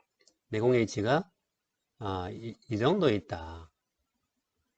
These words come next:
이십오 도를 벗어난 약 삼십 도에서, 삼십 도에서 약 사십 도 그 사이에 위치해 있다. 그러면 여기서는 스피드를 사로 하기 때문에 속도가 빠르게 되면 분리각이 커지죠.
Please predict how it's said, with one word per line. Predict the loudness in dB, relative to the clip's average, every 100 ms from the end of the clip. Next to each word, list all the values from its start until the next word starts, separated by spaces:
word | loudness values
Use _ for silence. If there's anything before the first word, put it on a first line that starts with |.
| 0
이십오 | 2 4 6 8
도를 | 10 8
벗어난 | 6 4 4 4
약 | 2 0
삼십 | -2 0 0 4
도에서, | 6 6 2 -4 -6 -12 _ _ _ _ _ _
삼십 | -4 0 2 2
도에서 | 6 8 8 8 8 8 6 0 _ _ _ _ _ _ 0
약 | 2 2 0 _ _ _ _
사십 | -6 2 2 2 4
도 | 4
그 |
사이에 | 4 6 8 10
위치해 | 8 6 0
있다. | 0 -8 -10 _ _ _ _
그러면 | 2 6 8 8 6 0 _ _ _ _ _
여기서는 | 2 4 6 6 6 4 -2 _ _ _ _ _ _
스피드를 | -10 2 6 8 8
사로 | 2 2 6 6
하기 | 6 2 2
때문에 | 2 2 0
속도가 | 0 2 2
빠르게 | 6 6 6
되면 | 4 2 0 -2 2
분리각이 | 6 8 6 2 _ -14
커지죠. | 0 4 4 2 -2 -6